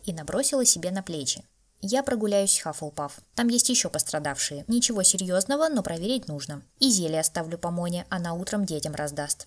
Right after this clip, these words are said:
Мерлин всеблагой, Иппи, а ведь у меня все заживляющее вышло. Одолжишь немного, пока Снейп не сварит?» «Пришлю тотчас же, как только доберусь до Мунга», — сказал Сметвик. «Вспоминай, что еще нужно.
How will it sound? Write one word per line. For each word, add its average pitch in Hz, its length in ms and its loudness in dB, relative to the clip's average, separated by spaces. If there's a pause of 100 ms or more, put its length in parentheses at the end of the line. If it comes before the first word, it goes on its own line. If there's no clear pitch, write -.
(160)
Мерлин 190 520 0
всеблагой, 156 640 0
Иппи, 240 360 0
а 202 100 -2
ведь 185 180 -6
у 175 40 -4
меня 175 260 -2
все 277 180 6
заживляющее 208 760 2
вышло. 151 400 -6 (220)
Одолжишь 180 480 0
немного, 226 340 0
пока 170 200 -4
Снейп 170 300 0
не 170 80 -2
сварит?» 143 420 0 (640)
«Пришлю 277 320 0
тотчас 277 400 6
же, - 80 -4
как 202 160 -4
только 196 240 -2
доберусь 190 380 0
до 196 100 2
Мунга», — 190 500 0
сказал 180 380 0
Сметвик. - 480 -4 (200)
«Вспоминай, 190 460 0
что 190 200 0
еще 202 300 2
нужно. 143 380 -2